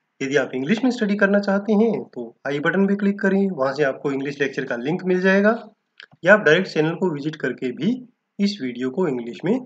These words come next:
देख सकते हैं। लीशमानियासिस और काला आजार क्या है? लीशमानियासिस एक प्रोटोजोअल इन्फेक्शन है जो जीनस लीशमानिया की कई प्रजातियों से हो सकता है। यह मुख्य रूप से दो प्रकार का होता है, अ, या तो त्वचा का जिस-,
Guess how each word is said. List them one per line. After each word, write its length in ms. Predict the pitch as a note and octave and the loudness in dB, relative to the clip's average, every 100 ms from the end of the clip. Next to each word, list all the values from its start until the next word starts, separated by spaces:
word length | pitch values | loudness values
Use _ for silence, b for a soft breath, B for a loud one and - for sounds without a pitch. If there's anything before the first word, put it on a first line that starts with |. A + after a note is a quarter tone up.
| - - | -10 -6
देख 160 | C#3 - | -4 -6
सकते 340 | - - - | -10 -20 -20
हैं। 120 | - _ _ _ _ _ _ _ | -20 _ _ _ _ _ _ _
लीशमानियासिस 880 | A#2+ F#3 B3+ F#3+ F#3 F#3+ F#3+ G3+ G3+ D3 | 0 2 4 6 6 4 2 0 0 0
और 260 | C#3+ D3+ - | -2 -4 -4
काला 200 | B2+ C3 | -2 -2
आजार 340 | A#2 B2 B2 - | -4 -8 -12 -10
क्या 120 | B2 | -8
है? 240 | G#2+ A#2+ | -8 -12
लीशमानियासिस 920 | C3+ F#3+ F#3+ F#3 G3 G3 G3+ G#3+ G#3 G3+ | -8 -2 2 4 6 4 4 0 -2 0
एक 160 | F#3+ - | -2 -2
प्रोटोजोअल 580 | C3+ B2+ F3+ F#3+ G3+ G#3 | -4 -2 0 4 4 4
इन्फेक्शन 500 | G3+ G3 G#3+ - G#3+ | 4 2 0 2 2
है 320 | G#3 A#3 B3+ B B B B - | 4 4 2 B B B B -4
जो 140 | F#3 | -2
जीनस 420 | B2+ C#3+ F#3 G#3 D3+ | -2 0 0 0 -4
लीशमानिया 580 | C#3 - C3 D3 B3+ | -8 -4 0 2 2
की 200 | B3 G#3 | 2 -2
कई 340 | G3 A#3 B3 B3+ | 0 2 2 2
प्रजातियों 600 | - D#3+ C3+ A#2+ B2+ B2 | -2 -2 -2 -4 -6 -8
से 160 | - A#2 A#2+ C#3 _ _ _ | -8 -10 -12 -18 _ _ _
हो 80 | G#3+ | -4
सकता 340 | G#2 G2+ - A#2+ | -4 -8 -14 -14
है। 200 | - _ _ _ _ _ _ _ - | -14 _ _ _ _ _ _ _ -4
यह 120 | D#3 | 0
मुख्य 260 | D3+ B2+ C3+ | 0 0 -4
रूप 140 | A#2+ | -6
से 200 | - B2 | -6 -8
दो 180 | - C3 | -6 -4
प्रकार 260 | D3+ D3+ D#3+ | 2 2 4
का 100 | F#3 | 4
होता 320 | F#3 F#3+ G3 | 2 4 4
है, 380 | A3+ F#3 A#2+ - _ _ _ _ | 4 0 -4 -12 _ _ _ _
अ, 40 | C#3 | -2
या 320 | C3+ C3+ C#3 | 0 2 2
तो 120 | C3+ | 0
त्वचा 420 | C3 C#3+ C#3+ F#3+ | 0 0 4 6
का 440 | G3+ G#3+ A3 A3 - | 8 8 6 4 -8
जिस-, 380 | D#3 D#3 _ D#3+ | -14 -16 _ -20